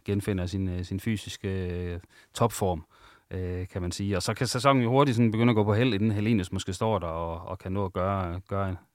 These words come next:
en, en forskel. Øhm, så, men, men, men jeg kunne da godt tænke mig at se en Helenius i topform spille den der nier hos O B, øh, og se, hvad, hvad det kan. Øh, og et eller andet sted, så, så har han jo kontrakt med klubben også i næste sæson, og, og en af de dyre herrer, så det ville jo være ønskeligt, hvis han kunne komme ind og,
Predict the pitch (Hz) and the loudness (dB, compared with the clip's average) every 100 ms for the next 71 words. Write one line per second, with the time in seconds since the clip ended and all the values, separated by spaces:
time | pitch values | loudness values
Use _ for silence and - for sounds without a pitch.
0 | - 92 90 87 - 101 98 95 82 - | -12 -8 -6 -8 -4 -4 -4 -6 -8 -14
1 | - - - - 87 85 80 76 62 - | -20 -20 -16 -8 -6 -6 -6 -10 -12 -14
2 | - - - 101 87 85 - - - 80 | -14 -12 -2 0 2 0 -6 -14 -8 -2
3 | 104 110 107 110 110 110 120 131 113 120 | 2 2 4 4 4 4 4 4 4 2
4 | 131 120 113 120 104 104 107 107 92 - | 4 4 4 4 2 2 2 2 2 -2
5 | - - 143 - 92 78 - - - - | -4 6 6 6 2 0 -8 -20 -8 -2
6 | 101 90 87 90 80 - 95 95 82 80 | -2 -2 -2 -2 -4 -6 -4 -2 -4 -6
7 | 90 95 92 87 82 80 80 78 78 52 | -6 -4 -4 -6 -8 -8 -8 -10 -12 -14
8 | 50 - - 101 90 85 90 98 98 95 | -12 -8 -6 -4 -4 -4 -6 -6 -4 -6
9 | - - 85 82 76 87 104 113 98 101 | -6 -10 -8 -6 -6 -4 0 0 0 -2
10 | 101 110 101 95 95 107 95 101 98 107 | -2 0 -2 -2 0 0 0 -2 0 0
11 | - 101 117 113 101 107 - 87 92 95 | 0 -2 -2 0 0 0 -4 -6 -4 0
12 | 151 - 120 113 117 104 90 - - - | 0 0 2 2 4 2 0 -4 -16 -4
13 | 95 143 127 120 127 147 117 117 139 127 | 4 6 4 4 6 8 8 6 6 4
14 | 104 101 95 95 92 90 95 127 - 95 | 0 0 0 0 2 2 2 0 -2 -4
15 | 95 101 104 101 92 98 95 104 87 | -2 -2 -2 -2 -4 -2 -2 -2 -2